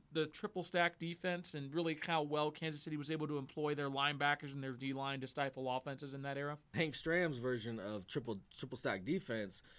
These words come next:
Speaker 2: basically what it is, you got your three linebackers, and they're lining up over their defensive tackles, defensive ends, instead of inside the gaps,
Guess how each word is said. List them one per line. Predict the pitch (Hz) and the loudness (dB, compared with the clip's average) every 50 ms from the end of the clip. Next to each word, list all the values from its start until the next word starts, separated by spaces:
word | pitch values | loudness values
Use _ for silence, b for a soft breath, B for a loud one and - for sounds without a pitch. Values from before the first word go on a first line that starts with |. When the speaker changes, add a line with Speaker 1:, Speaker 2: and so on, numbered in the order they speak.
| B B B B | B B B B
Speaker 2:
basically | 135 160 170 170 - 151 | 4 4 4 4 2 2
what | 143 135 | 2 4
it | 127 | 6
is, | 143 151 143 127 | 6 6 6 4
you | 120 | 4
got | 135 127 110 | 0 0 0
your | 107 98 | -2 -4
three | - 131 135 | -2 0 0
linebackers, | 123 117 117 117 110 107 107 101 - 110 104 104 95 - - | 0 0 0 -2 -2 -2 -4 -4 -4 -4 -4 -4 -6 -8 -10
and | 90 104 | -8 -6
they're | 107 | -4
lining | 104 110 123 135 147 147 135 127 | -4 -2 -2 0 0 0 2 2
up | 127 120 - - - - - | 0 0 -2 -6 -12 -6 2
over | - 139 175 185 156 127 120 107 101 95 92 95 - - | 6 8 8 8 8 6 0 -2 -2 -2 -4 -6 -6 -4
their | 110 110 | -4 -4
defensive | 101 107 117 101 - 104 - 95 - | -2 -2 -4 -4 -4 -6 -6 -8 -6
tackles, | - 120 110 107 - 101 101 87 | -2 -2 -2 -2 -2 -6 -8 -8
defensive | 104 95 92 - - 90 82 | -8 -10 -10 -12 -10 -8 -6
ends, | 98 101 98 90 85 90 | -4 -4 -4 -6 -6 -8
instead | 95 92 - - 110 98 | -8 -8 -6 -6 -6 -6
of | 98 87 | -6 -6
inside | 95 101 98 - 92 90 78 | -6 -8 -6 -8 -8 -8 -10
the | 78 | -10
gaps, | 76 71 87 87 80 - - - - - - | -12 -10 -8 -8 -8 -10 -10 -12 -14 -14 -14